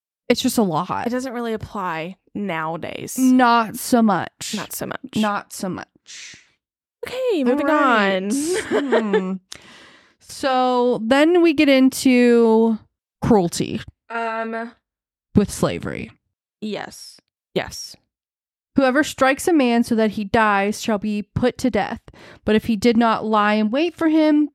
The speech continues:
Speaker 1: but God let him fall into his hand,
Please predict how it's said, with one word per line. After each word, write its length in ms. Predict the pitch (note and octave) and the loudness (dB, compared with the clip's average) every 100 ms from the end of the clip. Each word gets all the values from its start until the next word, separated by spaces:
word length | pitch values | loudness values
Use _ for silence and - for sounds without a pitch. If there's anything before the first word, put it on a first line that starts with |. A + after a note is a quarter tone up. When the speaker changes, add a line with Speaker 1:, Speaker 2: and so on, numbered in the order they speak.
| _ _ _ _ _ _ | _ _ _ _ _ _
Speaker 1:
but 160 | - G3+ | -4 -2
God 320 | A#3+ C4 C#4+ | 0 0 0
let 160 | C#4 C4+ | -2 0
him 160 | C#4 | 0
fall 560 | C4+ - G#3+ A3 A3 - _ | 0 0 0 0 -2 -6 _
into 280 | A#3 B3+ D4+ | 0 0 0
his 160 | D4+ | -2
hand, 420 | - G#3+ G3 G3+ | 0 0 0 -2